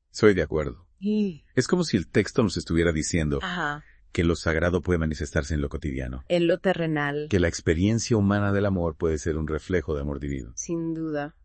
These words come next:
Speaker 2: Hablando de reflejos, hay algo que me llama la atención en el cantar.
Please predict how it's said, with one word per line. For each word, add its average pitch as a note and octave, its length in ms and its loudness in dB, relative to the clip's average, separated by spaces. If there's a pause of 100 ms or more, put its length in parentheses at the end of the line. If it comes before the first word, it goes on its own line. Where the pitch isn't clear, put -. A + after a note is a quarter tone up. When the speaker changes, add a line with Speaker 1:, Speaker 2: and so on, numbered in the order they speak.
(200)
Speaker 2:
Hablando A#3 400 4
de C4 120 0
reflejos, A3+ 680 -2
hay G3+ 120 0
algo A3 240 0
que - 120 -6
me F#3+ 140 0
llama F#3 220 0
la G3 80 -2
atención F3+ 420 -8
en F3+ 80 -4
el F3+ 120 -6
cantar. - 400 -8